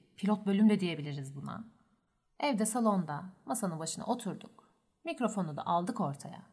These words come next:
Başladık konuşmaya. Tamam da niye başladık konuşmaya?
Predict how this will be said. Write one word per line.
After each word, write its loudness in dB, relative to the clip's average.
Başladık -4
konuşmaya. -12
Tamam 2
da 4
niye 2
başladık -2
konuşmaya? -8